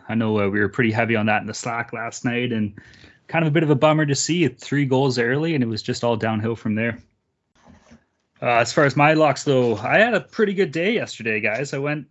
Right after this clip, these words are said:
actually three for three. I had Minnesota, Ottawa, the over at five point five. Uh, it was a five four game with Minnesota winning in overtime.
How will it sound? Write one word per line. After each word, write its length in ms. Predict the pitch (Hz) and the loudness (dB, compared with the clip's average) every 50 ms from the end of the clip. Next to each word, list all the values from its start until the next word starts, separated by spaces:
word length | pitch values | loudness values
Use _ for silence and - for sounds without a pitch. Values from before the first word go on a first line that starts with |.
| - | -6
actually 300 | 139 135 131 - - 143 | -4 -4 -4 -4 -4 -6
three 260 | 139 - - 156 151 | -4 -2 -2 -2 -2
for 160 | 143 - 143 123 | -2 -4 -6 -8
three. 340 | - - 160 165 160 139 | -6 -4 -4 -2 -2 0
I 80 | 123 117 | 0 0
had 220 | 117 120 117 110 | 0 -2 -2 0
Minnesota, 520 | 127 147 151 156 143 - - 147 147 143 135 | -2 -2 -2 -2 -4 -4 -4 -2 0 0 0
Ottawa, 480 | - 123 120 123 123 127 127 131 131 | 0 0 0 0 0 2 2 4 2
the 200 | 131 113 110 107 | 2 0 -2 -2
over 400 | 110 123 127 131 123 127 123 117 | 0 2 2 2 2 2 2 0
at 80 | 117 113 | 0 0
five 260 | - 131 120 120 120 | -2 -4 -4 -4 -4
point 240 | - 135 123 117 123 | -4 -6 -6 -6 -6
five. 500 | - - 120 117 120 131 143 156 139 - | -4 -2 -2 0 0 0 0 -2 -4 -6
Uh, 300 | 113 104 104 104 104 104 | -6 -6 -4 -4 -2 -2
it 40 | 110 | -2
was 160 | 107 110 104 | -2 -2 -2
a 60 | 110 104 | -2 -4
five 280 | - - 131 123 123 120 | -2 -2 -2 -2 -2 -2
four 280 | - - 127 123 117 | -2 -2 0 0 0
game 240 | 98 - 120 120 127 | 0 0 0 0 0
with 120 | 131 127 | 0 2
Minnesota 460 | 135 127 120 113 - 123 123 123 120 117 | 0 0 0 0 0 0 0 2 2 2
winning 220 | 113 113 110 104 | 2 2 2 2
in 100 | 107 123 | 2 4
overtime. 640 | 147 156 151 156 151 - 170 156 156 156 160 147 | 4 4 4 2 0 2 2 2 2 2 0 -2